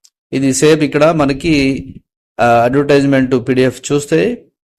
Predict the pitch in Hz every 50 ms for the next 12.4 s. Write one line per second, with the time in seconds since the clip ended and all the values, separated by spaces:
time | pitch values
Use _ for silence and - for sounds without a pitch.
0 | _ _ _ _ _ - 127 143 160 160 151 143 147 151 147 156 147 147 147 175
1 | 247 - 147 135 135 135 131 127 123 123 123 120 120 117 117 113 - 131 117 120
2 | 131 143 147 170 185 185 139 131 127 120 113 113 123 139 156 170 170 180 160 139
3 | 131 127 135 156 190 170 131 120 117 117 107 104 107 113 117 117 117 113 113 131
4 | - - 135 113 117 117 117 117 113 - 120 131 170 233 269 269 262 - - _
5 | _ _ _ _ _ _ _ _ 131 127 127 131 120 - 160 185 180 202 214 196
6 | 202 202 175 - 170 151 151 - 170 156 151 156 143 131 131 127 139 147 190 175
7 | 147 131 123 120 120 120 127 143 196 277 294 277 - _ 110 98 92 98 85 82
8 | 82 - - _ _ _ _ _ _ _ _ _ _ _ _ _ _ _ _ _
9 | - 143 143 143 139 139 135 139 156 175 196 185 - 220 202 190 180 175 175 156
10 | 156 151 156 165 156 156 147 147 143 139 147 143 135 135 131 127 127 120 - 143
11 | - - 135 123 123 123 - 123 120 120 - 123 117 117 117 120 123 - - 139
12 | 131 123 123 - - 123 113 131